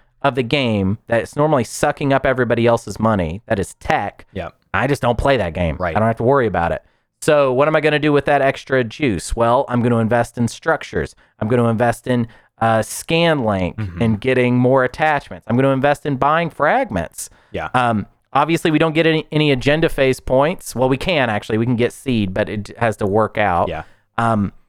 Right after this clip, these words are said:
Speaker 1: so I do wanna say, I think I've said it, like, twice now. I'm gonna say it a third time right now. Take politics and watch those agendas.
Speaker 2: Yeah.
Speaker 1: Get mutiny out of there. Don't let it happen.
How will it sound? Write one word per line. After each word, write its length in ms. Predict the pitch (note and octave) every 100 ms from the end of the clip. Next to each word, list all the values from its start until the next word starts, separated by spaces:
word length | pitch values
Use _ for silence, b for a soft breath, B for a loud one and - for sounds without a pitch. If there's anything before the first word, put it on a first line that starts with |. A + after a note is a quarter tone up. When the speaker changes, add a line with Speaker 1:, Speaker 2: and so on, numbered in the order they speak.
| _ -
Speaker 1:
so 320 | D3 C3 B2+
I 280 | B2 B2+ B2 G#2 _
do 200 | C#3+ D3+
wanna 220 | D#3 D3+
say, 260 | - D3+ D#3+
I 40 |
think 120 | D#3 B2
I've 100 | G#2+
said 160 | C3
it, 80 | A#2+
like, 200 | A#2 G2 _
twice 480 | - C3+ C3 C#3+ -
now. 160 | D3 D3+
I'm 60 |
gonna 120 | D#3 A#2+
say 160 | C#3
it 80 | A#2+
a 40 | G#2+
third 320 | - C3+ C#3
time 240 | D3 C#3+
right 140 | C#3 C#3
now. 280 | D3 E3 E3 b b -
Take 160 | F3+ C#3+
politics 640 | F3+ F#3 - G#3+ G#3+ - _ _ -
and 220 | B2 A2
watch 580 | G#2 D3+ E3 E3 - - _ _
those 420 | C3 C#3+ D3 C#3+ -
agendas. 720 | B2 A2 C#3+ C#3 G#2 D2+ -
Speaker 2:
Yeah. 160 | F#2 E2+ - _ -
Speaker 1:
Get 140 | E3+ D3
mutiny 340 | D#3 D#3 D3
out 160 | D3 C3+
of 80 | A2
there. 180 | F#2
Don't 180 | F#2 C3
let 120 | C3+
it 60 | B2+
happen. 380 | B2 A2 - -